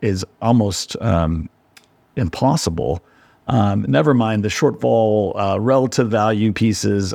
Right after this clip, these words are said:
Um, it, it is, um, as I like to say, vol is not an asset class, right? Vol is the underlying distribution that underlies all assets.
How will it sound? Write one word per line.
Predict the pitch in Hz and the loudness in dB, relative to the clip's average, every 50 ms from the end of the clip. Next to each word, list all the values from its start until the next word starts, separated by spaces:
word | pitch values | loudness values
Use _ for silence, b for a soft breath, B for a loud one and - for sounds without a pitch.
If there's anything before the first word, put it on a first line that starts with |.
| - - | -6 -2
Um, | 110 101 98 95 95 98 92 | 0 0 0 0 0 -2 -4
it, | - 95 113 117 110 - | -4 -4 -4 -4 -4 -2
it | - 131 123 117 | -2 0 0 2
is, | 113 107 104 101 92 - - - | 2 2 0 -2 -4 -6 -8 -6
um, | 90 92 95 85 87 90 - - - _ - 131 120 117 - - | -6 -4 -4 -4 -4 -4 -6 -10 -14 _ -4 0 0 0 0 0
as | 117 117 | 2 2
I | 117 | 4
like | 117 113 110 | 2 2 0
to | - | 0
say, | 101 120 117 | 0 0 2
vol | 110 104 117 120 135 135 | 2 4 4 4 4 4
is | 113 107 | 2 2
not | 113 107 107 110 | 2 2 2 2
an | 107 101 | 2 0
asset | 82 98 101 101 101 - - - - - | -2 -2 -2 -2 -2 -4 -6 -6 -6 -8
class, | - - 87 82 76 - - - - - - - b b b b b b b b b b b | -8 -6 -4 -4 -4 -6 -8 -10 -14 -14 -16 -18 b b b b b b b b b b b
right? | - - - 101 - - | -4 -2 -2 -2 -4 -6
Vol | 104 98 101 110 110 113 120 | -6 0 2 4 6 6 4
is | 120 110 98 | 4 2 0
the | 110 107 107 - - | 0 -2 -2 -4 -4
underlying | - 127 127 127 127 117 113 110 110 | -2 0 2 2 2 2 2 2 0
distribution | 104 110 - - - 113 98 110 127 139 120 - - 117 107 107 104 | 0 -2 -2 -2 -4 -2 0 2 2 2 2 2 0 0 2 2 0
that | 104 98 - | 0 -2 0
underlies | 117 120 120 113 117 110 107 104 101 104 98 - - | 2 2 4 4 4 4 4 2 2 0 -2 -4 -4
all | 120 139 156 - - - | 0 0 2 2 2 0
assets. | 104 92 87 - - 87 69 62 - - - - | 0 -2 -2 -2 -4 -4 -4 -4 -6 -10 -12 -14